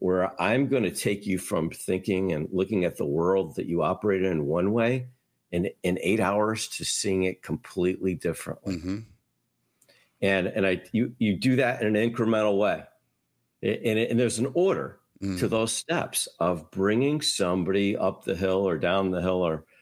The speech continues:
Speaker 2: Mm-hmm.
Speaker 1: whatever it is. And, and I know where they need to go. They just don't know that they need to
Speaker 2: Mm-hmm.
Speaker 1: move, and they
Speaker 2: Mm-hmm.
Speaker 1: don't even know why they need to get there. And at
Speaker 2: Mm-hmm.
Speaker 1: the end, it's like,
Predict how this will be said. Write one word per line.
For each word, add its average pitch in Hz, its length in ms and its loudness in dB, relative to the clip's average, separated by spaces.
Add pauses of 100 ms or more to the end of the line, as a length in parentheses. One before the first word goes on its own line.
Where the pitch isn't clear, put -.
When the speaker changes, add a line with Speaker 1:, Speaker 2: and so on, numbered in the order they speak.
(100)
Speaker 2:
Mm-hmm. 90 300 -6
Speaker 1:
whatever 107 340 2
it 101 60 2
is. 90 460 -2 (440)
And, 95 480 0 (140)
and 95 340 0
I 104 120 0
know 113 160 4
where 151 180 2
they 123 160 2
need 107 220 0
to - 80 -4
go. 98 500 -2 (360)
They 104 120 2
just - 300 -4
don't 90 240 -2
know 90 240 2
that 87 280 -6
they 85 200 0
need 85 220 0
to 71 40 -4
Speaker 2:
Mm-hmm. 67 80 -2
Speaker 1:
move, 123 460 0 (100)
and 90 140 -2
they 95 60 2
Speaker 2:
Mm-hmm. 95 80 2
Speaker 1:
don't 92 120 2
even 87 220 0
know 90 160 2
why 87 360 0
they 87 120 0
need 85 240 -2
to - 80 -8
get 78 320 -4
there. 76 180 -2
And 76 140 0
at 82 80 0
Speaker 2:
Mm-hmm. 101 80 -6
Speaker 1:
the 73 100 0
end, 92 180 0
it's - 220 0
like, 76 180 -2